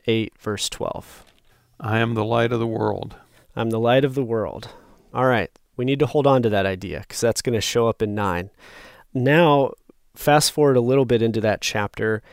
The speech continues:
Speaker 1: What does Jesus talk about in chapter eight, verses thirty-one through thirty-two? And feel free to read it if that would be helpful.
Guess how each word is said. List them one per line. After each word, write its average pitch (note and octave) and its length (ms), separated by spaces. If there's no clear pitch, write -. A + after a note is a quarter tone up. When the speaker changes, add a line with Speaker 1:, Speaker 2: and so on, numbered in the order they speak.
Speaker 1:
What B2+ 140
does D3 160
Jesus C3 440
talk A#2 300
about G#2+ 480
in G#2 160
chapter A2+ 480
eight, G#2 260
verses G#2 400
thirty-one G#2 640
through - 200
thirty-two? - 720
And G#2+ 120
feel C3 180
free B2+ 220
to G2+ 80
read G2+ 240
it F2+ 220
if - 160
that G#2 140
would G2+ 100
be - 80
helpful. - 440